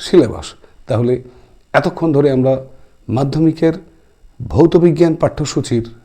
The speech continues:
অর্থাৎ ভৌতবিজ্ঞান যে সূচিপত্র তার যে তিনটে অংশের কথা বললাম দেখে নেওয়া যাক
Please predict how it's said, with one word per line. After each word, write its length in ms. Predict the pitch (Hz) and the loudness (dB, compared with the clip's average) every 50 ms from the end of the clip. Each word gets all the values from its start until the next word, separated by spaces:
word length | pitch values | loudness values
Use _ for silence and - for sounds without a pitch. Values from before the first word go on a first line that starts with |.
| _ - - | _ -12 -10
অর্থাৎ 200 | 101 - 117 104 101 | -8 -6 -4 -2 0
ভৌতবিজ্ঞান 520 | 135 160 160 170 160 170 170 175 170 165 170 | 0 2 2 2 2 2 2 0 -2 -6 -4
যে 60 | 185 160 - | -4 -6 -2
সূচিপত্র 520 | - 214 - 202 190 - 131 110 - - - 117 113 - - - _ _ _ _ _ - - - - - - - | -2 -2 0 0 -2 -2 -2 -6 -6 -6 -8 -8 -8 -10 -18 -20 _ _ _ _ _ -20 -20 -20 -20 -14 2 4
তার 160 | 160 165 165 - - - 127 110 | 4 4 4 0 -4 -10 -6 -2
যে 80 | - 131 131 - | -2 -2 0 4
তিনটে 300 | 220 220 220 208 208 - - - 139 | 4 4 6 4 4 4 4 4 4
অংশের 280 | 139 127 - - 160 170 - | 2 0 0 -4 -6 -6 -6
কথা 160 | 131 - - | -8 -6 -4
বললাম 340 | 110 107 113 117 127 135 135 139 135 - - - - - _ - - - 123 117 | -4 -2 0 0 2 2 0 0 -2 -4 -14 -20 -20 -20 _ -20 -16 -8 2 2
দেখে 180 | 170 160 180 185 | 4 4 4 2
নেওয়া 200 | 180 175 170 160 156 | 2 2 0 0 0
যাক 160 | 170 165 156 | 0 0 0